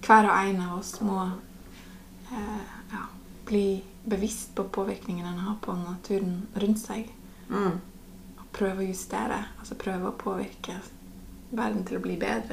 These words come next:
Speaker 1: Det er vel det jeg håper folk skal
Speaker 2: Mm.
Speaker 1: sitte igjen med.
Speaker 2: Mm. Det er et fint budskap.
Speaker 1: Ja.
Speaker 2: Og helt til slutt, er du en pessimist eller en optimist?
Speaker 1: Jeg er vel en pessimist.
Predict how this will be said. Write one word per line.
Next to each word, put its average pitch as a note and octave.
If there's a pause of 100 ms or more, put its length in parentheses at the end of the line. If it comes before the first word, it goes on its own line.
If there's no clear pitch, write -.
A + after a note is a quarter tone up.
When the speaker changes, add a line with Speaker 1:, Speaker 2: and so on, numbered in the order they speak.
Speaker 1:
Det -
er -
vel A#3+
det A3+
jeg G#3+
håper F#3 (160)
folk A3
skal C4+
Speaker 2:
Mm. F#3+
Speaker 1:
sitte C4
igjen G3+
med. G#3+ (400)
Speaker 2:
Mm. D4 (480)
Det -
er -
et -
fint G#3
budskap. G#3 (140)
Speaker 1:
Ja. A3+ (500)
Speaker 2:
Og B3+
helt C4+
til A3
slutt, - (340)
er A#3+
du G#3 (120)
en G3 (220)
pessimist G#3+
eller F3
en D3+
optimist? - (1900)
Speaker 1:
Jeg A#3
er G#3+
vel G3+ (380)
en F#3+
pessimist. -